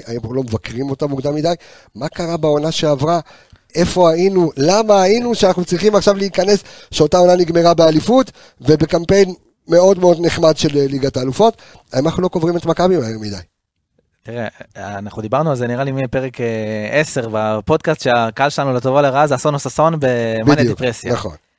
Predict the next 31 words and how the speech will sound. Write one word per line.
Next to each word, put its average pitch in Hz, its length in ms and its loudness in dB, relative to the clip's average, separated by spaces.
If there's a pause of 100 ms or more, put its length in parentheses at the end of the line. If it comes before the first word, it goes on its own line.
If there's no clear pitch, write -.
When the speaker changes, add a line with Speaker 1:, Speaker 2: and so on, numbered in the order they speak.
(300)
Speaker 2:
אה, 117 380 -2
מכבי 165 300 -2
חיפה, 165 280 0
בוא 147 120 0
נגיד 147 200 -6
ככה, 139 280 -4
אה, 104 460 -10
יש 117 120 -8
לה 117 60 -4
שלושה 120 260 -4
הפסדים 120 300 -6
בארבעה 110 240 -4
משחקים 113 320 -10
האחרונים. 143 540 -6
אם 135 140 -6
אנחנו 117 160 -8
מוסיפים 123 280 -6
את 117 80 -10
התיקו 113 540 -4
של 120 80 -6
יאנג 147 220 -2
בויז, 160 300 2 (160)
זה 107 140 -10
ניצחון 131 340 -4
בודד 143 200 2
בחמישה 123 320 -6
משחקים. 165 440 -6
Speaker 1:
ששניים 240 460 2
מהם 233 140 4
זה 202 100 2
באירופה. 196 380 4